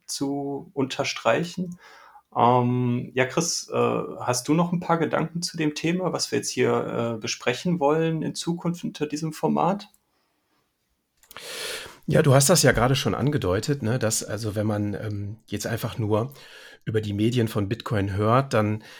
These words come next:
Speaker 2: hört man in der Regel über den hohen Energieverbrauch, über, ähm, die kriminelle Nutzung von Bitcoin und ja, eigentlich wenig Gutes. Wenn man aber so unter die Haube von Bitcoin schaut und sich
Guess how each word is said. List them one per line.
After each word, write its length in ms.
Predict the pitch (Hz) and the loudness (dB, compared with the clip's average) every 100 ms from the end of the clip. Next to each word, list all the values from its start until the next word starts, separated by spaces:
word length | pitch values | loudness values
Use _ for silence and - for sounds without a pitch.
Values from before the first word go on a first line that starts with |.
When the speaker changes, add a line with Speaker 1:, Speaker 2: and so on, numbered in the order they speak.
| - | -8
Speaker 2:
hört 180 | - 107 | -2 2
man 140 | 117 107 | 2 0
in 100 | 107 | 0
der 160 | 101 | 2
Regel 240 | 104 110 110 | 2 2 0
über 220 | 98 101 | 0 0
den 180 | 98 107 | 0 0
hohen 240 | 107 110 | 0 -2
Energieverbrauch, 1080 | 101 98 87 151 139 127 107 113 110 110 110 | -2 -4 -2 -2 2 2 4 4 4 4 0
über, 560 | - 95 95 92 98 - | -8 -6 -4 -4 -6 -8
ähm, 320 | 92 90 92 - - - - - - | -8 -8 -12 -16 -20 -20 -20 -18 -10
die 80 | 95 | -2
kriminelle 520 | - 120 110 101 104 | 2 4 4 4 4
Nutzung 640 | 139 143 - 123 120 117 | 2 2 2 2 2 0
von 260 | 110 - 104 | -4 -6 -6
Bitcoin 680 | 101 - - 98 98 98 107 - - - - _ | -6 -10 -8 -4 -4 -4 -8 -16 -20 -20 -20 _
und 580 | 98 101 95 98 107 - _ _ | -8 -4 -4 -6 -12 -20 _ _
ja, 200 | 104 107 | -4 -2
eigentlich 340 | - 110 113 | -2 -4 -2
wenig 340 | 110 123 135 - | 0 2 2 0
Gutes. 600 | 131 139 180 185 - _ - | -2 0 0 0 -4 _ -4
Wenn 120 | 135 | 2
man 200 | 156 131 | 4 4
aber 260 | 117 127 123 | 4 2 2
so 220 | - 127 | 2 0
unter 340 | 127 135 139 110 | 2 0 0 0
die 160 | 110 | -2
Haube 320 | 101 160 220 | 0 0 0
von 240 | 135 101 95 | -4 -6 -8
Bitcoin 320 | 98 - 101 | -8 -8 -8
schaut 340 | - 107 143 | -2 -2 0
und 140 | 127 110 | -2 -4
sich 280 | 113 - | -6 -8